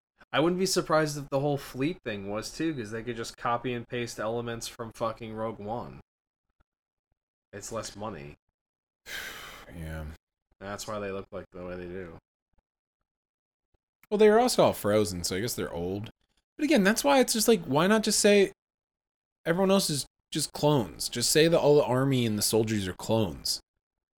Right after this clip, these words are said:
Speaker 2: If the Emperor's back, that was his thing anyway, and the clones won the war. So it'd be like, okay, that makes sense why I went in this direction.
Speaker 1: Yeah, I mean, I always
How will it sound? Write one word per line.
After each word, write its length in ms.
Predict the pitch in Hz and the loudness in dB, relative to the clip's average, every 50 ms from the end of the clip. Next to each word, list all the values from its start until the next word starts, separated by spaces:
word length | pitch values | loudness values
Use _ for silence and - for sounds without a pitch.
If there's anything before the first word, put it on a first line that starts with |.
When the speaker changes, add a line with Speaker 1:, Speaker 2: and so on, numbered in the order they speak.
| _ _ _ - | _ _ _ -20
Speaker 2:
If 80 | 110 - | -10 -4
the 160 | 120 120 131 | 0 2 2
Emperor's 340 | 143 139 - 156 143 113 107 | 2 4 6 4 4 6 6
back, 260 | 127 139 131 117 - | 6 8 8 8 6
that 100 | 117 110 | 6 4
was 100 | 110 110 | 4 4
his 180 | 110 107 - - | 2 -2 -4 -2
thing 240 | - 127 123 117 107 | 0 0 2 2 2
anyway, 440 | 107 113 113 101 92 92 90 90 90 | 2 2 0 0 0 -2 -2 -4 -4
and 100 | 87 87 | -4 -6
the 40 | 87 | -8
clones 500 | - - 123 120 120 123 117 110 95 87 | -6 0 2 4 4 4 4 2 0 -2
won 320 | 85 87 104 117 120 117 | -2 2 2 4 4 4
the 80 | 104 90 | 2 0
war. 540 | 87 98 110 113 98 80 76 71 71 - - _ _ _ _ _ _ _ _ _ _ _ _ _ _ _ _ _ _ _ _ | 0 0 2 2 2 0 -2 -6 -8 -10 -14 _ _ _ _ _ _ _ _ _ _ _ _ _ _ _ _ _ _ _ _
So 140 | - 110 101 | -6 -4 -2
it'd 180 | 101 98 92 101 | -2 -2 0 2
be 80 | 107 | 2
like, 120 | 101 95 151 | 2 2 2
okay, 220 | 180 - - 196 | 0 2 2 2
that 140 | 185 180 180 | 2 2 2
makes 160 | 185 170 - | 0 -2 -2
sense 200 | - 196 151 117 | -2 -4 -4 -2
why 200 | 113 117 113 113 | 0 0 0 2
I 40 | 113 | 0
went 220 | 117 127 123 - - _ _ _ - | 0 -2 -4 -8 -14 _ _ _ -14
in 80 | 95 92 | -12 -8
this 140 | 85 80 | -8 -8
direction. 480 | - - 82 76 69 65 - - 64 57 60 64 - _ _ _ _ _ _ _ _ _ _ _ _ _ - - - - _ _ | -6 -6 -6 -6 -6 -6 -10 -14 -16 -16 -16 -20 -20 _ _ _ _ _ _ _ _ _ _ _ _ _ -20 -20 -20 -20 _ _
Speaker 1:
Yeah, 160 | - 131 127 123 | -4 -2 0 0
I 80 | 123 | -2
mean, 420 | 123 127 127 127 123 123 120 113 - | -2 -4 -6 -6 -6 -8 -10 -10 -10
I 220 | - 120 123 127 | -8 -6 -4 -4
always 560 | 131 - 107 113 120 123 117 113 107 104 - | -4 -6 -6 -6 -6 -6 -6 -6 -8 -10 -12